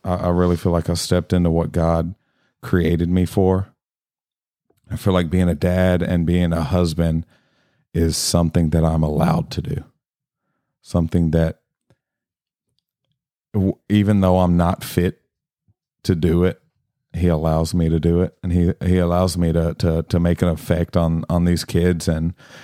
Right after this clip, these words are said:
and to do my best to lead my home and to, to lead my family. So I think that is something that, uh, beyond anything else that I can do,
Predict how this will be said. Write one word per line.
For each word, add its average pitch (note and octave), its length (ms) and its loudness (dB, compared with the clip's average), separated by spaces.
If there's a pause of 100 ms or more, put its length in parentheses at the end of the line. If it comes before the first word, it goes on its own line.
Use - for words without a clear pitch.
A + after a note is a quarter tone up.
(340)
and F2 140 0
to F2 60 2
do F#2+ 120 4
my F2+ 160 2
best F2 380 0
to F2 80 0
lead F2 240 0
my E2+ 180 2
home F2 460 0
and E2 200 -2
to, E2 360 -2
to E2+ 120 -2
lead E2+ 240 0
my E2 220 -2
family. F2 500 0
So D#2+ 380 -2
I F#2 80 -2
think F#2 220 -2
that F#2+ 180 2
is F2 100 0
something F2+ 540 0
that, D#2+ 280 -2 (720)
uh, E2 200 0
beyond F2 420 2
anything F2+ 400 2
else F2+ 220 0
that E2+ 180 0
I E2 120 -2
can E2 280 -2
do, D#2 400 0